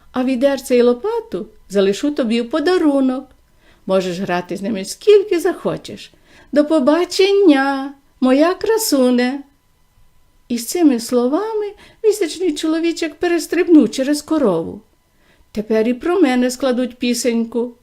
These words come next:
крикнув він. Напевно, він згадав пісеньку про корову,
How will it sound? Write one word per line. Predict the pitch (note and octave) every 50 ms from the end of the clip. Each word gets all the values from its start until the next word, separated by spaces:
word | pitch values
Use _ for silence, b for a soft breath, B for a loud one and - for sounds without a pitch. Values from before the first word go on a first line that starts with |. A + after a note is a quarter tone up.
| _ _ -
крикнув | - B3+ B3+ B3 B3 B3+ A#3+ A#3+ A3+
він. | G#3+ A3+ A3 A3+ B3 A#3+ - _ _ _ _ _ _ _ _ _ _ _ _ -
Напевно, | G3 G3+ G3 - _ - D4 D4+ E4 E4+ D#4+ D#4 C#4+ C#4 D4 C#4+ D4 D4 b b b b
він | A#3+ B3+ B3
згадав | A#3 A#3+ A3+ A3+ A3 A#3 A3+ A3 A3 -
пісеньку | - D#4 E4+ D#4+ - D#4+ D4 C#4 C4 - D4
про | - - - C#4+ C#4
корову, | C#4 C4+ C4+ B3+ A3+ G3+ F3 E3+ E3+ E3+ F#3+ G3 G3+ G3+